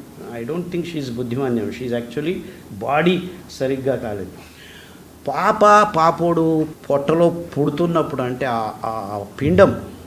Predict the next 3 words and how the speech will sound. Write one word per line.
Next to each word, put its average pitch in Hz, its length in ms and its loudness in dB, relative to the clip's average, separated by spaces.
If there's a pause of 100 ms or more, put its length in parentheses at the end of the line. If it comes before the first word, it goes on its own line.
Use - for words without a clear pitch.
(280)
అండము 170 340 4
పిండమై, 170 760 4 (960)
పిండము 170 380 4